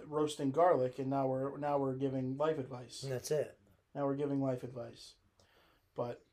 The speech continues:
Speaker 1: nonetheless, everything you do, do it with love, especially if you're making garlic parm sauce.
Speaker 2: Mm-hmm.
Speaker 1: Or if you're playing playoff hockey.
Speaker 2: Mm.
Speaker 1: And you'll hear about that when we get back to you.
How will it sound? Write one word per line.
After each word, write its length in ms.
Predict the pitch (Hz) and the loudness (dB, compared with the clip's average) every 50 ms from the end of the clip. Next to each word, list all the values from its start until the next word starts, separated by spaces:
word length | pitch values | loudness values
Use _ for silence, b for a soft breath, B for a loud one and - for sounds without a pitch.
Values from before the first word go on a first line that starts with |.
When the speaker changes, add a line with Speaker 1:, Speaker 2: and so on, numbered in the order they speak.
| _ _ _ _ _ _ _ _ _ _ _ _ _ _ _ _ _ _ _ _ _ _ _ - | _ _ _ _ _ _ _ _ _ _ _ _ _ _ _ _ _ _ _ _ _ _ _ 4
Speaker 1:
nonetheless, 680 | 220 269 277 220 185 160 135 127 131 - - - - - _ _ _ _ _ _ _ _ _ - - - _ - - | 6 8 8 8 8 6 4 2 0 -4 -8 -10 -12 -16 _ _ _ _ _ _ _ _ _ -20 -20 -20 _ 0 4
everything 360 | 202 196 196 190 190 190 175 | 4 4 4 4 2 0 -2
you 80 | 160 151 | -2 0
do, 180 | 160 160 151 | 0 0 2
do 140 | 151 202 208 185 | 4 6 6 6
it 40 | 175 | 6
with 120 | 170 160 | 4 6
love, 300 | 160 160 143 120 - - | 8 8 8 8 6 -2
especially 480 | - 160 - - 247 240 226 - 208 185 | -8 -6 2 4 4 4 4 4 2 2
if 80 | 175 - | 2 2
you're 100 | 185 180 | 0 0
making 220 | 170 165 170 165 | 0 0 0 0
garlic 340 | 143 151 151 143 139 135 - | 4 6 6 6 6 4 2
parm 240 | - 139 131 123 117 | 2 2 2 2 -2
sauce. 320 | - - - - - - | -6 -6 -8 -8 -8 -6
Speaker 2:
Mm-hmm. 420 | 151 160 170 165 156 175 180 160 123 95 92 b b b b b b b b b _ _ _ _ _ - | -4 -2 0 0 2 2 2 0 0 -4 -8 b b b b b b b b b _ _ _ _ _ 6
Speaker 1:
Or 200 | 214 254 208 175 | 8 10 10 8
if 80 | 165 | 8
you're 100 | 175 175 | 4 -2
playing 320 | - - 175 165 160 143 135 | 2 6 6 6 8 6 4
playoff 360 | - 165 151 147 139 127 - | 4 6 8 8 8 6 6
hockey. 460 | 165 180 190 180 - - - - - - | 6 6 6 6 2 -6 -14 -14 -10 -6
Speaker 2:
Mm. 480 | 139 147 160 175 180 170 160 143 127 117 98 - - _ _ - | -2 -2 0 0 0 0 0 0 -2 -4 -8 -12 -18 _ _ -8
Speaker 1:
And 140 | - 147 151 | -4 -2 0
you'll 140 | 156 175 165 | 2 2 2
hear 220 | - 180 170 151 | 2 4 4 6
about 240 | 135 143 135 127 - | 8 8 8 6 8
that 320 | 165 170 165 131 - - - - _ _ _ _ | 8 8 8 8 6 0 -10 -20 _ _ _ _
when 160 | - - 127 123 | -4 -4 -2 -2
we 100 | 120 120 | -2 -2
get 160 | 123 120 - | -4 -2 2
back 240 | - 131 131 123 - | 4 4 4 2 -2
to 80 | - 117 | -8 -12
you. 100 | 120 | -12